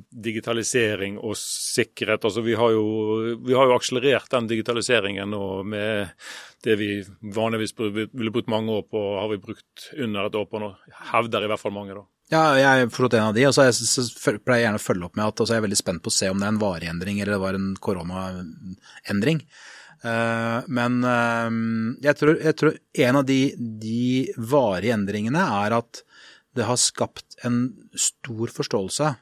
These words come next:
Speaker 2: Eh, om den er stor nok er en annen diskusjon, men det har i hvert fall skapt en stor forståelse hos veldig mange ledere og, og beslutningstagere av forskjellig art om at dette er viktig, og at vi kan få til mye digitalt vi ikke kunne få til. Jeg tror også det har skapt en stor og varig forståelse hos veldig mange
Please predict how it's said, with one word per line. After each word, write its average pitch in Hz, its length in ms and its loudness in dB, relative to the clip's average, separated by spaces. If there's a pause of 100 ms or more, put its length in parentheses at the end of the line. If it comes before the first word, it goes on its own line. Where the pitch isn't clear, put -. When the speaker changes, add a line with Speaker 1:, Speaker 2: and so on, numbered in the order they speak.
(200)
Speaker 2:
Eh, 117 160 0
om 113 140 4
den 117 100 8
er 110 60 2
stor 110 180 2
nok 135 160 0
er 131 80 6
en 120 80 4
annen 95 160 0
diskusjon, 123 300 4
men 131 80 6
det 123 60 4
har 120 40 -2
i - 0 -
hvert 123 80 2
fall - 60 4
skapt - 300 -4
en 117 60 0
stor 98 260 -4
forståelse 110 400 -2
hos 113 100 -2
veldig 107 220 2
mange 101 200 0
ledere 95 480 -2
og, 98 480 -6
og 95 400 -8
beslutningstagere 95 640 -6
av 92 100 -8
forskjellig 101 220 -4
art 147 320 -2 (440)
om 117 100 2
at 120 100 -2
dette 113 240 -2
er 101 80 -2
viktig, 92 300 -8 (240)
og 107 100 -2
at - 80 0
vi 107 80 -2
kan 113 140 2
få 98 240 2 (100)
til 107 120 -2
mye 95 140 0
digitalt 95 380 -6
vi 92 80 -10
ikke 98 140 -6
kunne 101 100 -4
få 98 160 -6
til. 175 240 0 (460)
Jeg 117 100 0
tror 127 100 6
også 117 120 4
det 120 80 2
har - 60 0
skapt - 260 0
en 113 80 0
stor 113 460 2
og 110 80 4
varig 92 220 2
forståelse - 460 -2
hos 110 160 0
veldig 101 240 2
mange 92 380 -2